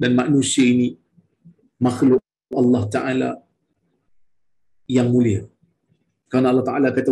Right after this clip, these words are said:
"Walaqad karramna bani Adam." Sesungguhnya kami telah muliakan anak Adam. Ada juga yang kata, "Wa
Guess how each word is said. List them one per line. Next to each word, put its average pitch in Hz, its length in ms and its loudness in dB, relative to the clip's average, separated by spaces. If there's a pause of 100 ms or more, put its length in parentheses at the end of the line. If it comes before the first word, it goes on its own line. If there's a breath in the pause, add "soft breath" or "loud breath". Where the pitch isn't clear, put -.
"Walaqad 123 340 -2 (100)
karramna 156 480 0 (120)
bani 160 200 4 (160)
Adam." 240 200 2 (500)
Sesungguhnya 135 540 0 (100)
kami 127 240 0
telah 117 240 0
muliakan 120 500 2
anak 113 180 -12
Adam. - 160 -20 (1040 loud breath)
Ada 330 220 6
juga 294 220 6
yang 190 160 4
kata, 247 220 2 (460)
"Wa 196 80 6